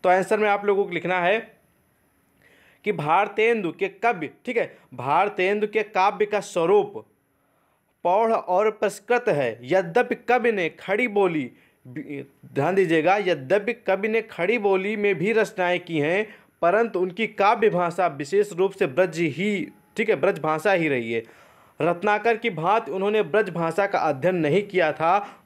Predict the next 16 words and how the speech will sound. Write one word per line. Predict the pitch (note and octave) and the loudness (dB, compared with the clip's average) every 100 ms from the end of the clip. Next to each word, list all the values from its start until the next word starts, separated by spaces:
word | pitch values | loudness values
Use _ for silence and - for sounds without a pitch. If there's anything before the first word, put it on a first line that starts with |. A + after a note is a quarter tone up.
| C3 | 0
बल्कि | F#3+ G#3+ F#3 | 0 2 0
अपनी | D#3+ - G#3+ | -2 0 -4
प्रतिभा | - E3+ E3+ D#3+ G#3 | -2 -4 0 2 0
के | G#3 | 0
बल | E3 C3 G#3 | -6 0 0
से | G#3+ A3+ | 2 0
ही | F#3+ E3 - - - | 2 -2 -4 -18 -10
उसका | E3+ - F#3 | -8 0 0
परिमार्जित | F3+ E3+ E3+ D#3+ D#3+ D#3 G#3+ - - | 2 2 2 2 2 2 -2 -2 0
और | F#3 G#3 | 2 2
परिष्कृत | F3 - - G#3 A3 D#3 - - - | -4 -6 -2 0 0 -2 -8 -18 -10
रूप | C#3 F#3+ | 0 0
से | G3 F#3+ | 2 -4
प्रस्तुत | - D#3 - G3+ G3+ | -2 -4 0 -2 0
किया | F3+ | 0
है। | D3+ C3 - | 2 0 -2